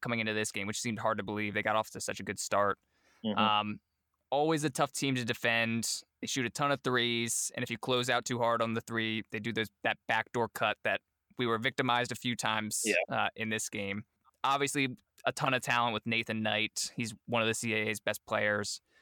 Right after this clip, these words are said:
Speaker 1: Justin Pierce, uh, I think came into this game struggling a little bit, but he played, he played fine, uh, despite the, the air ball chance.
Speaker 2: Right.
Speaker 1: But another night where, where the Cougar defense kinda showed up.
Speaker 2: Yeah, it was great. I,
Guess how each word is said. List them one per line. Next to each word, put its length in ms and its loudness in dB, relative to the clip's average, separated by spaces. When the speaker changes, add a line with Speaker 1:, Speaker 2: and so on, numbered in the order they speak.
Speaker 1:
Justin 320 0
Pierce, 600 0
uh, 240 2
I 60 -4
think 180 0
came 200 0
into 100 2
this 180 0
game 220 -2
struggling 460 0
a 40 2
little 180 2
bit, 260 0
but 180 2
he 100 -2
played, 320 2
he 140 -4
played 240 2
fine, 480 0
uh, 220 0
despite 400 -2
the, 240 -4
the 140 -2
air 140 4
ball 200 2
chance. 440 0
Speaker 2:
Right. 220 -2
Speaker 1:
But 120 0
another 280 2
night 220 2
where, 160 0
where 100 -2
the 80 -2
Cougar 240 -2
defense 420 -4
kinda 200 -4
showed 240 0
up. 140 2
Speaker 2:
Yeah, 220 0
it 60 0
was 140 0
great. 360 0
I, 260 2